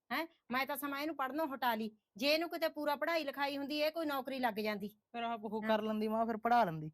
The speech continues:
Speaker 2: ਕਿਉਂ ਹਟਾਇਆ? ਕਿਹਨੇ ਕਿਹਾ ਸੀ ਹਟਾਉਣ ਨੂੰ?
Speaker 1: ਆ ਰੱਬ ਨੇ ਮੈਨੂੰ ਮੰਜੇ ਤੇ ਪਾਤੀ, ਤਾਂ ਹਟ ਗਈ ਵਿਚਾਰੀ, ਇਹਦਾ ਕਿਹੜਾ ਜੀ ਕਰਦਾ ਸੀ? ਤੂੰ ਤਾਂ
Speaker 2: ਸਹੀ
Speaker 1: ਜ਼ਮੀਨ ਹੀ
Speaker 2: ਗੱਲ ਹੈ।
Speaker 1: ਸੋਚਦਾ ਘਰ ਬਾਰੇ, ਉਲਟਾ ਉਹ ਤੋਂ ਪੈਸੇ ਮੰਗਦਾ।
Speaker 2: ਮੈਂ ਕੀ ਸੋਚਾਂ ਹੁਣ? ਉਹ ਪਿਓ ਨੇ ਕੀ ਸੋਚ ਲਿਆ? ਕੀ ਕਰ ਗਿਆ ਉਹ? ਕੁਛ ਨਹੀਂ
Speaker 1: ਆਹੋ।
Speaker 2: ਕੀਤਾ ਉਹਨੇ।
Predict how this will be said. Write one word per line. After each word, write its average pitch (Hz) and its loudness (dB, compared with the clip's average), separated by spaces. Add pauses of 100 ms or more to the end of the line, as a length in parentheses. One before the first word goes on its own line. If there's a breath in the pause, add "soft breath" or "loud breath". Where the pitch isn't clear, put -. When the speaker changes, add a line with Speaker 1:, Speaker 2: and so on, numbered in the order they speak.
(160)
Speaker 2:
ਕਿਉਂ 226 2
ਹਟਾਇਆ? 202 2
ਕਿਹਨੇ 220 -8
ਕਿਹਾ 233 -4
ਸੀ 233 -8
ਹਟਾਉਣ 202 -10
ਨੂੰ? - -8
Speaker 1:
ਆ 302 0
ਰੱਬ 311 2
ਨੇ 320 2
ਮੈਨੂੰ 311 2
ਮੰਜੇ 302 2
ਤੇ 311 -2
ਪਾਤੀ, 302 0 (360)
ਤਾਂ 302 4
ਹਟ 285 4
ਗਈ 285 -2
ਵਿਚਾਰੀ, 285 0
ਇਹਦਾ 294 2
ਕਿਹੜਾ 359 0
ਜੀ 285 -4
ਕਰਦਾ 269 2
ਸੀ? 262 -6 (560)
ਤੂੰ 285 -4
ਤਾਂ 320 4
Speaker 2:
ਸਹੀ 277 0
Speaker 1:
ਜ਼ਮੀਨ 277 2
ਹੀ 311 4
Speaker 2:
ਗੱਲ 302 2
ਹੈ। 302 2
Speaker 1:
ਸੋਚਦਾ 311 0
ਘਰ 339 2
ਬਾਰੇ, 285 2 (280)
ਉਲਟਾ 302 4
ਉਹ 311 4
ਤੋਂ 392 2
ਪੈਸੇ 320 2
ਮੰਗਦਾ। 269 2 (600)
Speaker 2:
ਮੈਂ 240 0
ਕੀ 285 -2
ਸੋਚਾਂ 269 0
ਹੁਣ? 269 0
ਉਹ 294 0
ਪਿਓ 277 0
ਨੇ 269 0
ਕੀ 254 -6
ਸੋਚ 262 -4
ਲਿਆ? 240 -6 (920)
ਕੀ 254 0
ਕਰ 247 -2
ਗਿਆ 226 -2
ਉਹ? 233 -6
ਕੁਛ 247 -4
ਨਹੀਂ 269 -2
Speaker 1:
ਆਹੋ। 190 -6
Speaker 2:
ਕੀਤਾ 185 -8
ਉਹਨੇ। 208 -10